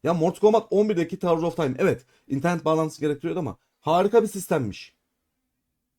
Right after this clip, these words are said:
Crypt harikaymış. Invasion çok kötü. Tamam, story zaten bir gün girdik bitti. Story içerik olarak saymıyorum. Ki bu oyunun için, e, çok da bence önemli bir yeri de var lore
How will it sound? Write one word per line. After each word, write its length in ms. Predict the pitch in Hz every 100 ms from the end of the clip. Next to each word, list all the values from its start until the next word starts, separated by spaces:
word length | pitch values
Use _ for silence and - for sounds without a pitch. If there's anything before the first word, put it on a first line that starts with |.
| _ _ _ _ -
Crypt 260 | 185 220 180
harikaymış. 840 | 160 156 160 170 202 131 - - _ _ _ -
Invasion 440 | 147 196 233 208
çok 260 | - 208 -
kötü. 300 | - - 82 _ _ _ _ _ _ _ _ _
Tamam, 280 | 226 233 180
story 340 | - 240 233
zaten 420 | 196 220 214 233 -
bir 160 | 160
gün 300 | 202 202 123
girdik 340 | 160 196 156 170
bitti. 180 | 185 123
Story 320 | - 151 160
içerik 420 | 156 131 156 139
olarak 260 | 127 131 120
saymıyorum. 460 | 143 127 90 67 _ _ _ _ _ _
Ki 180 | - 165
bu 100 | 143
oyunun 220 | 160 180
için, 320 | 196 - 190 - _ _ _ _ _ _ -
e, 320 | 113 110 107
çok 220 | - 190
da 140 | - 156
bence 340 | 127 143 151 180
önemli 380 | 139 147 156
bir 60 | 160
yeri 200 | 147 143
de 100 | 123
var 100 | 104
lore 380 | 98 120 131